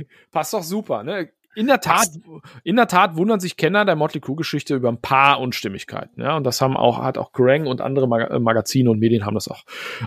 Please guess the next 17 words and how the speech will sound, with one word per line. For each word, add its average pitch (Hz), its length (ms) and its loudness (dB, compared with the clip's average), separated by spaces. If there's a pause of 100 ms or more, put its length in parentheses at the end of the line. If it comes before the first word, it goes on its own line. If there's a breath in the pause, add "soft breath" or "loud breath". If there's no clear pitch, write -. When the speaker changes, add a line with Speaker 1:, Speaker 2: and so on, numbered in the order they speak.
Speaker 1:
aufbereitet. - 880 0 (340 loud breath)
Ähm, 117 320 0 (460 soft breath)
also 135 140 -2
diesen 175 220 2
Unfall 233 480 2
des 185 180 0
echten 214 240 -2
Nicky 196 220 0
Six - 300 -4
gab's 147 280 0
tatsächlich, - 720 -6
allerdings 175 360 0
erst 156 420 0
im 147 160 -4
Juni 190 380 4
dreiundachtzig, 127 600 -2
also, 139 180 -2